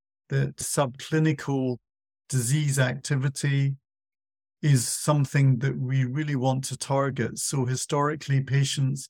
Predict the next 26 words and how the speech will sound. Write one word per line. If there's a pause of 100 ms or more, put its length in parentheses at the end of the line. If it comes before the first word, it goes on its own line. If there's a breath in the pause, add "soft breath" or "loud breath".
(320)
may
have
had
more
proteinuria,
which
had
been
ongoing, (500)
which
potentially
could
damage
the
kidneys,
whether
they're
due
to
active
inflammation
or
chronic
damage. (500)
But
using